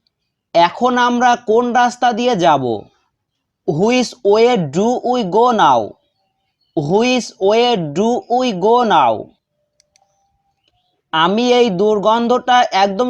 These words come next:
সহ্য করতে পারছি না। I can't stand this bad smell। I can't stand this bad smell। দুর্গন্ধে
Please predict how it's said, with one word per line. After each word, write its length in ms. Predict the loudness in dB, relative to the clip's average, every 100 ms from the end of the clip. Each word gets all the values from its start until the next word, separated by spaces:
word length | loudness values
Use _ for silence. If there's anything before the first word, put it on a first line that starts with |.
| -4
সহ্য 240 | -4 -2 -4 -4
করতে 240 | -4 -4 -2
পারছি 340 | 0 0 0 -2 0
না। 100 | -2 -2 -8 _ _ _ _ _ _ _ _ -2 0
I 20 | -2 0
can't 260 | 0 0 -6 -8 -8
stand 300 | 0 0 0 -2
this 140 | -4 -2 2
bad 200 | 2 2 -2 -6
smell। 320 | -4 -4 -2 -6 -12 _ _ _ _ _ _ _ _
I 160 | 0 0 0 0
can't 260 | 0 0 -6 -6 -6
stand 280 | -2 -2 0 -2
this 140 | -4 -2 2
bad 200 | 2 2 -2 -6
smell। 320 | -4 -4 -4 -6 -12 _ _ _ _ _ _ _ _ _ _ _ _ _ _ _ -16
দুর্গন্ধে 800 | -4 0 2 2 2 2 2 0